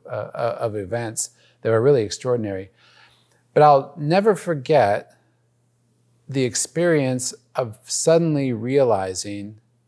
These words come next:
"Wait, what if God actually did become man?" No longer thinking of it as a story or a kind of a, a framework for a religious belief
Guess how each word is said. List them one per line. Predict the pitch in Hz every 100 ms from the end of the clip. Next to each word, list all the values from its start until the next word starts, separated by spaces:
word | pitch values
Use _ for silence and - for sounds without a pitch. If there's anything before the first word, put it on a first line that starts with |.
| _ _ _ _ _ _ _ _ _ _ -
"Wait, | 180 135 98 - _ _ _ _ _
what | 139 156 196
if | 170 -
God | - 131 139 139 - -
actually | 117 - 123 107
did | 92 117 104
become | 98 - 92 90
man?" | 92 87 - 110 101 _ _ _ _ _ _ _ _ -
No | 151 202
longer | 220 202 175
thinking | 147 175 160 165
of | 147
it | 139 135
as | - 120 113
a |
story | 101 - 143 143 147 143 139 143 -
or | 123 110
a | 107
kind | - 135 127
of | 107
a, | 107 92 - _ - - - -
a | 120
framework | - - 143 151 143 135 127
for | - 131 123
a |
religious | 113 110 117 120 123 113 - -
belief | 139 - 120 123 139 139 -